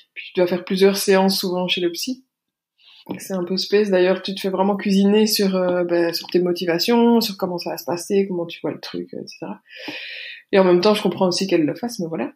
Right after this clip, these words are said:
Et donc, ça s'est pas très bien passé à cet hôpital-là parce que chaque hôpital a un peu ses règles internes, si tu veux. Et là, en gros, euh,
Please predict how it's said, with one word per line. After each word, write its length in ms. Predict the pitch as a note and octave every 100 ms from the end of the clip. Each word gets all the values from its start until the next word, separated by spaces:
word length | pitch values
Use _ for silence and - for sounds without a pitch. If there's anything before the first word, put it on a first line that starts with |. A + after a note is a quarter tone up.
| _ _ _ _ _ _ _ _ _ - - - - -
Et 80 |
donc, 220 | F#3 F#3+ F#3+
ça 100 | F#3
s'est 140 | F#3+
pas 100 | G3+
très 180 | G3 G#3
bien 160 | G3
passé 260 | F#3 F3 G#3
à 60 | F#3+
cet 120 | -
hôpital-là 460 | F#3+ F#3+ F#3 F3+ G3
parce 280 | F#3+ F3 -
que 300 | F#3 F#3 -
chaque 320 | - F#3+ F#3+
hôpital 560 | F#3 F3+ F3 F#3+ F#3 -
a 60 | E3+
un 160 | E3+
peu 140 | E3 F#3
ses 180 | -
règles 680 | F3 E3+ F#3+ G3 F3 E3+ D#3+ -
internes, 460 | E3 E3 F#3+ A3
si 120 | G#3+ G#3+
tu 180 | A3
veux. 360 | G3+ A3 A3+ A#3 - - - - - - - _ G3+
Et 100 | F#3+
là, 120 | G3+
en 140 | G3
gros, 520 | F3 E3+ F#3 G3 G3+
euh, 640 | F#3 F3 E3 E3 E3 E3 E3